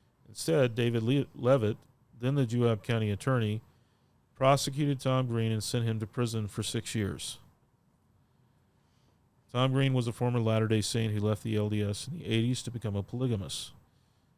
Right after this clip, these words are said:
He's formerly an apostle for the Righteous Br-, Branch of the Church of Jesus Christ of Latter-day Saints, an offshoot of the Apostolic United Brethren. He married his wife, Linda Coons, in Mexico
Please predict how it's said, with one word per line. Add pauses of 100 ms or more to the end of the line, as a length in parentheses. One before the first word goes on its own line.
(200)
He's
formerly
an
apostle
for
the
Righteous
Br-, (120)
Branch
of
the
Church
of
Jesus
Christ
of
Latter-day
Saints, (640)
an
offshoot
of
the
Apostolic
United
Brethren. (880)
He
married
his
wife,
Linda
Coons,
in
Mexico